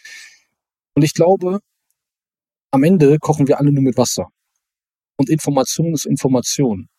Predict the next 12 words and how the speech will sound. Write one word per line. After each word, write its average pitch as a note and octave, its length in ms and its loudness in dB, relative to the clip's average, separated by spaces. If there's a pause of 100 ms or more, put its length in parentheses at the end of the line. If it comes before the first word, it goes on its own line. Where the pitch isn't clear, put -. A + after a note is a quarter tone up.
(140)
Der A#2 120 2
Punkt F3+ 400 -6
ist, - 240 -12 (280)
in C3 120 -4
der A#2+ 80 0
Vergangenheit B2 580 -2
war G2+ 160 -4
es - 120 -6
so, A2 300 -6 (340)
dass G#2+ 380 -4 (260)
Projekte, A#2 720 -4 (580)
die A2 300 -6